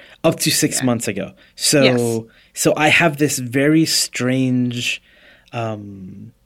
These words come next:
Speaker 1: sense of time in terms of comics, because to me, the issue of All New, All Avengers that I just read came out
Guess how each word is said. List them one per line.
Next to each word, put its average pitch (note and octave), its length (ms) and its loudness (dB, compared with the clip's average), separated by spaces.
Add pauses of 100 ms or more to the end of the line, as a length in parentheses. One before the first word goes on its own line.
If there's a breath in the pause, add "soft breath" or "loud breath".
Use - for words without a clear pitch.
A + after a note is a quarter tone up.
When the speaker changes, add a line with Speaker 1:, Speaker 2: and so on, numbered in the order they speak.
Speaker 1:
sense C3+ 480 0
of A#2+ 160 -2
time C#3 440 -2
in A#2 80 -4
terms A2+ 220 -4
of A2 100 -12
comics, A3 320 4
because C#3 260 -2
to C#3 100 -2
me, C#3 480 4 (720 loud breath)
the B2 240 0
issue D3+ 300 4
of B2+ 140 0
All B2 200 2
New, B2 180 2
All A#2 120 0
Avengers B2 580 -2
that A2 240 -4
I A#2+ 120 -4
just A2 240 -8
read D3 320 2
came B2+ 300 -2
out A#2 280 -2